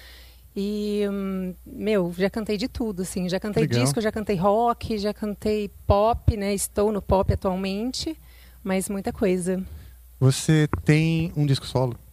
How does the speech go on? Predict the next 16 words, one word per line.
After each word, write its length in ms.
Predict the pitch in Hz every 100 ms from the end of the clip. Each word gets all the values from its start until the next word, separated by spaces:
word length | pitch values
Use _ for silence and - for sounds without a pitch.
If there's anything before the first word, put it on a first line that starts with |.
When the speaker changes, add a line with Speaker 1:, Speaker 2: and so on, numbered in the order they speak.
| - -
Speaker 2:
Ou 100 | 113
uma 100 | 110
música 380 | 123 135 127 110
solo? 240 | - 120
Speaker 1:
Eu 100 | 202
tenho 480 | 208 - 247 262 277
músicas 460 | 262 302 - 349 277
lançadas, 640 | 302 320 254 190 175 180
mas 160 | 175 180
eu 60 |
não 100 | 196
tenho 160 | 208 214
um 100 | 254
disco 380 | 202 220 - 220
de 100 | 208
fato. 540 | - 180 - - -